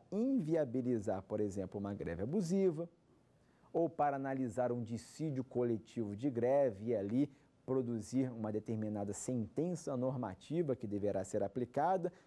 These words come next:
dentro do seu poder normativo. Mas aqui, pessoal, é uma situação de atuação prévia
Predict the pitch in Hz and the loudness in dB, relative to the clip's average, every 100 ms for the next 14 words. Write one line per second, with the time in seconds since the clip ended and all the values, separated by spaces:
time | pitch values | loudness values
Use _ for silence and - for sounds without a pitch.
0 | _ 101 104 123 123 104 101 - - 101 | _ -8 -2 0 0 -4 -8 -8 -4 -4
1 | 95 85 95 104 110 - 160 165 175 - | -2 -4 -4 -6 -6 -4 -2 0 -2 -12
2 | - - - - - - - - - 127 | -20 -20 -20 -20 -20 -20 -20 -20 -6 0
3 | 127 127 143 - - 117 113 - 180 170 | 2 2 0 -4 -2 -2 -2 -6 -4 -2
4 | - 113 - 101 87 - 123 131 131 - | -2 -4 0 0 0 -2 0 0 -2 -4
5 | 123 120 101 - 170 196 - _ - 107 | -4 -2 -2 -2 -2 -2 -4 _ -8 -4
6 | 101 - 123 98 - 180 185 - _ _ | -2 0 -2 -2 -2 -4 -4 -12 _ _
7 | _ _ _ _ 165 160 147 95 98 98 | _ _ _ _ 0 2 0 -2 -6 -6